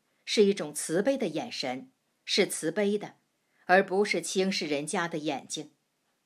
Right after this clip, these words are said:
修行要苦修，一个人苦了，才知道修行修心。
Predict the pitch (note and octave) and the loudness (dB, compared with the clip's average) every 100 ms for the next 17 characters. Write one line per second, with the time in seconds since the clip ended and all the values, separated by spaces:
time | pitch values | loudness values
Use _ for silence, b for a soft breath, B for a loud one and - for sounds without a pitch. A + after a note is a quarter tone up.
0 | _ _ - - D#4+ D#4+ - D3 C#3 D#3 | _ _ -4 2 4 2 -2 -4 -4 -6
1 | - G#3+ D#3+ C#3+ - - - F3+ F#3+ - | -4 0 0 -2 -8 -6 -4 -4 -6 -10
2 | _ _ _ _ _ _ - G3 A3+ A3 | _ _ _ _ _ _ -2 2 4 4
3 | F3 G#3+ - D#3 B2 C3+ D3 _ _ _ | 2 -2 -4 -6 -6 -8 -12 _ _ _
4 | _ - F#3 F3+ F#3+ F3+ D#3 D#3 F#3 F3 | _ -2 2 2 2 0 0 0 0 0
5 | F3 C3+ D3+ E3 D#3+ - E3+ | -2 -6 -4 -4 -4 -4 -6